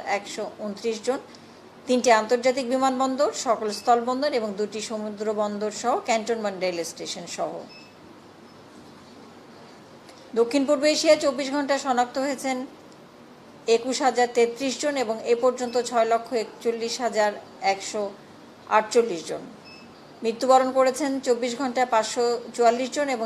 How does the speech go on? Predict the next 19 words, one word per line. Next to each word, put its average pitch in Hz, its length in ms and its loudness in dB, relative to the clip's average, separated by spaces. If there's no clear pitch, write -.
এ 233 60 0
পর্যন্ত 247 380 -4
মৃত্যুবরণ 226 520 -2
করেছেন 220 380 -6
আঠারো 208 320 -4
হাজার 214 280 -4
ছয়শো 202 320 -8
তেষট্টি 247 420 -2
জন 262 240 -2
দক্ষিণ 208 340 -6
পূর্ব 175 220 -8
এশিয়ায়। 156 400 -8
বিশ্বে 269 320 0
শনাক্ত 262 400 0
হয়েছে 277 300 0
চব্বিশ 247 340 -2
ঘন্টায় 254 420 0
এক 220 200 -2
লক্ষ 240 180 0